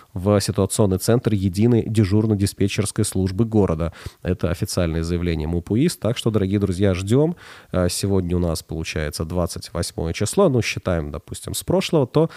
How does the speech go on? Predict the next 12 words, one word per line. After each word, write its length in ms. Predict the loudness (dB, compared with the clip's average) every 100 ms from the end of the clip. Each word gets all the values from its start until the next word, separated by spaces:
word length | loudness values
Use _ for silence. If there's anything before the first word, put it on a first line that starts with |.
| -14 0
если 240 | 0 0
к 80 | -2
следующим 500 | 2 2 2 2 2
выходным 600 | 2 2 2 4 4 2
у 20 |
вас 180 | 2 0
дома 280 | 2 2 2
ещё 200 | -2 -4
не 140 | -4
станет 340 | -4 -4 -4 -2
тепло, 400 | -4 0 2 2 -4 -20 -20 _
значит, 640 | -4 2 2 2 -2 -4